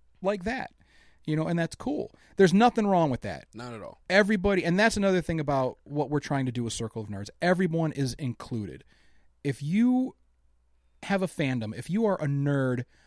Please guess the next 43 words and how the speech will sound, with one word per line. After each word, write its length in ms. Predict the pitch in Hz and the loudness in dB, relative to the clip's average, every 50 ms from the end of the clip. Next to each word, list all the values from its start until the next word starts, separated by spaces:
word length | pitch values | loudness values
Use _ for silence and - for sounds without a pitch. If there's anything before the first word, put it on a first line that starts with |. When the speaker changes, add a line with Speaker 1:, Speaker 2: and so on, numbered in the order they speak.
| _ _ _ _ - | _ _ _ _ -4
Speaker 1:
on 180 | 143 143 139 143 - _ _ _ - | -2 -2 -2 -4 -6 _ _ _ -6
any 280 | 147 190 190 185 170 | -2 0 2 2 2
level, 460 | 143 123 113 98 92 - 76 67 - - _ _ _ _ _ _ - | 2 0 -2 -4 -6 -8 -12 -14 -16 -18 _ _ _ _ _ _ -8
you 140 | 139 135 131 | -4 -4 -2
know, 260 | 127 123 117 117 117 _ _ _ - | -2 -2 -4 -6 -8 _ _ _ -20
my 60 | - - - | -20 -20 -14
friend 260 | - - 151 139 131 120 | -6 -4 -2 0 0 0
Danny, 320 | 120 104 101 95 95 101 _ _ _ | -2 -4 -4 -8 -10 -14 _ _ _
she 320 | - - - - 165 151 | -10 -8 -6 -6 -4 -4
is 220 | 131 147 143 131 117 | -2 0 0 0 -2
what 140 | 127 131 113 | -2 -4 -2
I 100 | 127 131 | -2 -4
would 120 | 123 120 | -4 -6
call 260 | - - 127 123 120 - | -6 -6 -4 -4 -4 -6
a 100 | 123 117 | -6 -6
knit 360 | 110 117 117 117 120 120 - - - | -4 -4 -2 -2 -4 -4 -8 -10 -10
nerd. 400 | 117 104 101 92 87 85 90 104 - - _ _ _ _ _ _ _ _ _ - | -8 -6 -6 -6 -6 -8 -10 -12 -16 -20 _ _ _ _ _ _ _ _ _ -10
She 160 | - - 156 | -6 -4 -2
loves 360 | 143 135 139 147 147 135 120 | 2 4 6 6 6 6 4
knitting. 300 | 135 139 139 120 95 82 | 2 2 2 0 -2 -6
She's 360 | - - - 123 123 120 - | -6 -4 -2 -2 -2 -2 -2
like, 240 | 135 131 120 113 98 _ _ _ _ _ _ _ - | -2 -2 -4 -4 -6 _ _ _ _ _ _ _ -18
she, 160 | - - - | -16 -16 -14
yeah, 120 | - 120 - | -12 -12 -8
I, 180 | - 117 117 - | -8 -8 -8 -8
she 200 | - - - 107 | -8 -10 -10 -10
loves 200 | 101 113 123 117 | -8 -6 -4 -2
Speaker 2:
I, 120 | 113 139 165 | -2 -2 -2
Speaker 1:
knitting. 300 | - - 139 131 123 123 | -2 -6 -10 -10 -10 -8
Speaker 2:
man, 180 | 131 131 135 | -8 -8 -8
I 80 | 135 160 | -8 -10
can't 220 | - - 127 120 | -10 -10 -12 -8
get 100 | 120 123 | -8 -8
into 180 | 123 117 110 107 | -8 -8 -10 -10
that. 200 | 110 113 - - | -12 -12 -10 -8
Like, 120 | 135 123 117 | -6 -4 -2
I 100 | 135 175 | 0 0
don't, 240 | 311 339 208 160 - - - _ _ _ _ - | 0 0 -2 -4 -8 -12 -20 _ _ _ _ -4
like, 220 | 139 139 131 - | -2 -2 -2 -2
the 100 | - 147 | -4 -6
physics 360 | - - 214 269 269 196 143 160 | -4 0 0 0 0 0 -2 -2
of 160 | 160 135 131 | -2 -2 -2
it 100 | 131 | -4